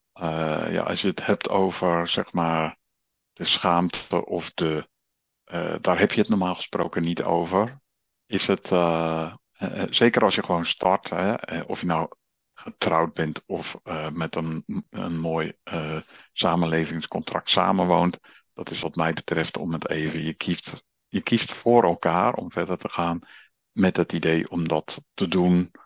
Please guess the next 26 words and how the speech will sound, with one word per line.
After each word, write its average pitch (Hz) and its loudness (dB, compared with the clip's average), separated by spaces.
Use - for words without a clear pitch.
zolang 101 2
als 92 -2
dat, 95 2
dat - -2
past. - 0
En 82 -4
officieel 98 2
beloof 90 4
je 101 2
dan 92 2
ook 87 0
vaak 85 -2
dat - -4
dat - -4
voor - 0
de 87 -2
rest 78 -2
van 80 -2
je 78 0
leven 82 2
is. - -4
Terwijl 95 4
dat 95 0
natuurlijk 92 2
steeds - 4
minder 104 4